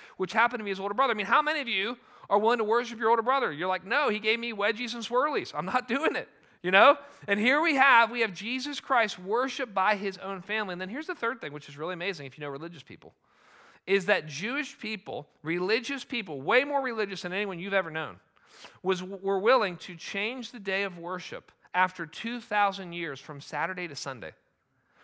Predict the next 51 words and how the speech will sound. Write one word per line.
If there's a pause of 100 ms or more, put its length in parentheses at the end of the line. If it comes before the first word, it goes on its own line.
which
would
be
like
us
being
willing
to
change
the
day
of
worship
from
Sunday
to
Monday,
because
for
them,
Sunday,
guess
what
it
was?
It
was
their
Monday. (560)
It
was
their
work
day. (920)
So
they
had
to
get
up
very
early (240)
and
go
to
worship (200)
before
they
worked
all
day.